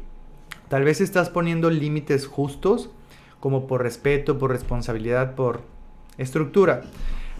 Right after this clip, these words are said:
Pero esta lectura con tantas cartas de espadas, sobre todo este diez de espadas, es, esto sí puede seguir a través del tiempo, tal vez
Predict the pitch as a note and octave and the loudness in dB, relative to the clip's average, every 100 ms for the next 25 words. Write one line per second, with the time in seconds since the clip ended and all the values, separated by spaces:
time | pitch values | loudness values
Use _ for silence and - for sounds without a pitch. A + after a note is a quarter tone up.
0 | - - D#3+ D#3 D3+ D#3 D#3 G#3+ G#3+ E3 | -12 4 10 12 12 10 6 4 4 4
1 | - F3+ G3 C#3+ C3+ C3 C3 D3 F3 E3+ | 0 4 6 6 2 0 0 -2 -2 -2
2 | E3+ E3 E3+ D#3+ C#3 C3 C3+ C#3 C3 C3+ | 0 0 0 0 -2 2 4 4 2 0
3 | B2+ C#3 D#3 - D#3+ D#3 D3 - - C#3+ | 0 0 -2 0 -2 0 -2 -4 -2 0
4 | C#3 D3+ D#3 - - - - - - - | 0 -2 -2 -4 -12 -16 -18 -20 -20 -20
5 | - - - - - - - - - D3+ | -20 -20 -20 -20 -20 -20 -20 -20 -6 -4
6 | C3+ - G3 G3+ - - F3 E3+ F#3+ G#3+ | 0 6 6 6 -2 -4 -4 4 4 6
7 | A3 D#3+ C#3 D3 A3 F3 C3+ B2+ B2+ B2+ | 4 0 -2 0 2 2 2 2 2 0
8 | B2 B2 C3 C#3+ C#3 B2 B2+ C3 | 0 0 0 0 0 0 -2 -4